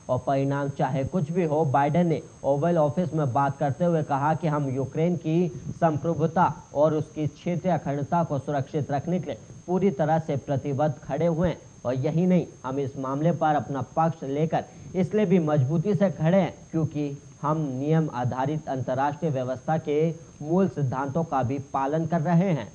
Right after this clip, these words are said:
और उन्होंने आगे कहा कि वो इस मामले के समाधान के लिए कूटनीतिक तरीके से आगे बढ़ना चाहते हैं, और लेकिन रूस ने यूक्रेन के आसपास अपनी सेना को खड़ा कर दिया,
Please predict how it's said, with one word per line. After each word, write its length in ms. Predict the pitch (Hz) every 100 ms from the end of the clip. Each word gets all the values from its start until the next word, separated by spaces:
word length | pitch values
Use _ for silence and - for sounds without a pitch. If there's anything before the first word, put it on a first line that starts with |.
| - -
और 160 | 127
उन्होंने 300 | 135 143 147 147
आगे 260 | 139 147
कहा 260 | 131 135 160
कि 320 | - 175 190 - - -
वो 120 | 170
इस 160 | 175 151
मामले 360 | 156 160 180
के 140 | - 170
समाधान 540 | 156 147 143 143 170
के 60 | 165
लिए 100 | 151 -
कूटनीतिक 680 | 147 143 147 156 156 180 -
तरीके 380 | 147 147 139 185
से 200 | 160 131 - - -
आगे 300 | 147 160 185
बढ़ना 360 | 131 143 156 175
चाहते 300 | 170 165 170
हैं, 100 | - - -
और 60 | 127
लेकिन 400 | 151 156 131 107
रूस 260 | 135 156
ने 200 | 151 143
यूक्रेन 500 | 147 131 135 156 165
के 80 | 160
आसपास 500 | 135 131 - 151 147
अपनी 260 | 139 110 135
सेना 380 | - 170 165 180
को 140 | 170 135
खड़ा 300 | - 139 147
कर 160 | 170
दिया, 220 | 147 165